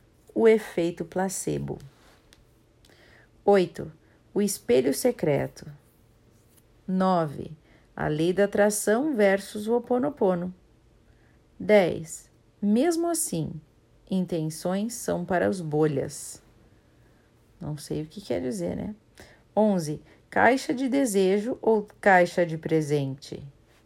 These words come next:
Qual dos dois? Doze, a arte de s-,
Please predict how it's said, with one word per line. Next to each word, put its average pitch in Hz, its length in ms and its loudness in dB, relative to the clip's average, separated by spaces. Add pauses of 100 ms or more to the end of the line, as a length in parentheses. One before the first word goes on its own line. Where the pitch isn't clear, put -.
(580)
Qual 180 240 4
dos 143 220 -6
dois? - 500 -14 (1200)
Doze, 180 520 4 (120)
a - 140 4
arte 220 580 6
de 240 140 -8
s-, - 380 -6